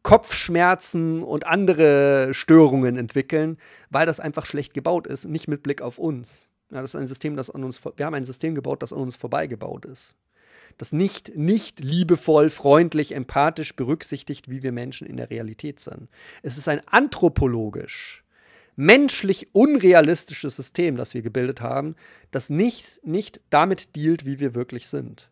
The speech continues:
Und was ich also mir wünsche, ist dringender anthropologischer Realismus, der für mich synonym ist mit psychologischer Realismus. Jeder Mensch hat eine Seele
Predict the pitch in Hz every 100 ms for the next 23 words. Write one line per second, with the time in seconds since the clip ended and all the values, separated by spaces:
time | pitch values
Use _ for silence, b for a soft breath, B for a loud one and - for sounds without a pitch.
0 | _ - 117 123 123 - 170 139 131 117
1 | 147 247 180 - 139 175 190 156 151 147
2 | 143 143 139 135 135 117 117 147 - 180
3 | 185 - b b b b b 135 - -
4 | - - - - 143 135 143 147 - 139
5 | 127 131 196 214 139 147 - 139 - -
6 | - - 131 131 139 - 139 135 123 -
7 | - 117 127 _ _ - 156 151 143 -
8 | - 117 139 220 240